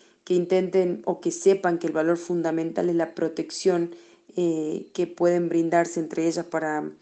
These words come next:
para salir adelante en situaciones, eh, difíciles. Y finalmente entender que todos y todas y todes estamos implicados en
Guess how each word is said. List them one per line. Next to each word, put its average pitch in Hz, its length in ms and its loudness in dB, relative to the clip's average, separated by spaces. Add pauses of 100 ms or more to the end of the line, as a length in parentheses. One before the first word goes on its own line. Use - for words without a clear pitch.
(260)
para 175 120 4
salir 170 320 4
adelante 170 400 2
en 170 60 -2
situaciones, 160 680 -4 (460)
eh, 175 180 0
difíciles. 170 800 0 (680)
Y 226 300 4
finalmente 226 640 8
entender 202 720 6
que 170 640 4 (500)
todos 208 680 6 (220)
y 175 80 -4
todas 180 760 6
y 165 100 -8
todes 170 680 6
estamos 170 460 2
implicados 165 920 2 (560)
en 156 800 2